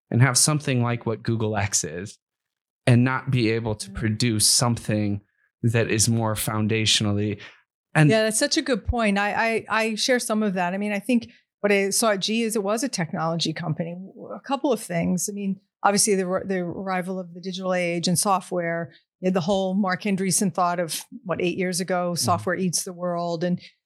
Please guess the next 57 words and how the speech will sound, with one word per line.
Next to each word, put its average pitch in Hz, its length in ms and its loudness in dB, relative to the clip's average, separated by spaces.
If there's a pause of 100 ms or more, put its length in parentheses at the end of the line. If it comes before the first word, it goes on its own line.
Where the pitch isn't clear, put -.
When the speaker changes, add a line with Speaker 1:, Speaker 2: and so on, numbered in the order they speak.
Speaker 2:
you 240 120 4
know, 226 60 4
we 240 120 2
came 254 220 0
to 214 80 2
realize 202 300 0
you 196 60 -2
needed 190 240 -2
both 180 200 0
physical 170 380 -6
and 170 260 0
digital. 208 480 0
But 202 280 0
yeah, 262 160 2
at 202 140 4
its 214 140 -2
core, 269 260 0
it - 80 -2
was 202 340 0
infrastructure 220 640 0
technology. 185 800 -2
I - 20 2
mean, 240 180 6
I 247 80 4
think 330 200 0
you 339 80 2
could, 233 240 -4 (300)
I'd 294 180 6
maybe 262 260 2
argue 196 540 0
Amazon 196 420 -2
Web 180 220 -2
Service 196 400 0
now 185 180 -2
is 185 120 -4
an 180 100 0
in-, 175 220 -2
is, 180 180 -12
is 185 220 -6
a 175 280 2
kind 190 200 -2
of 180 100 -8
core, 180 580 -6 (520)
uh, 180 320 2 (160)
technological 185 1120 -2 (100)
backbone, 185 760 2
you 202 80 2
know, 185 80 0
that 170 240 0
kind 190 200 -2
of 180 80 -6
cloud 175 460 -2
Speaker 1:
I 226 60 4
think 240 140 2
Speaker 2:
service. - 240 2
Speaker 1:
that's 220 100 2
right. 107 200 0